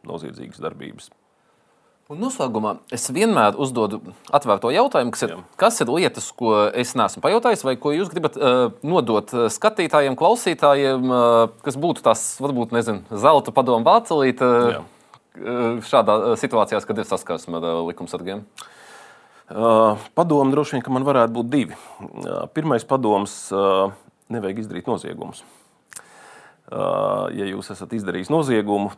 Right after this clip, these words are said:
Speaker 1: tad nav jābrīnās, ka valsts ar zināmu bardzības pakāpi pret jums vēršās. Tādēļ, ā, lai nenonāktu tajā pusē, ā, pirmkārt, ā, dzīvosim godīgi,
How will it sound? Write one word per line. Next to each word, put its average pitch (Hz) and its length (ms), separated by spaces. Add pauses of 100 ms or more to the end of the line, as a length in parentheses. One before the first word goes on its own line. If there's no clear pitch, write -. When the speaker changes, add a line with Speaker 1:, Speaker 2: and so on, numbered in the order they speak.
Speaker 1:
tad 101 220 (100)
nav 104 220
jābrīnās, 104 580
ka 95 80
valsts 113 320
ar 92 80
zināmu 92 480
bardzības 98 480
pakāpi 90 480
pret 92 160
jums 92 240
vēršās. 127 460 (640)
Tādēļ, 95 560
ā, 92 140 (320)
lai 98 340
nenonāktu 92 720 (960)
tajā 151 320
pusē, 87 380
ā, - 1400
pirmkārt, 98 560
ā, 92 160 (320)
dzīvosim 101 400
godīgi, 98 480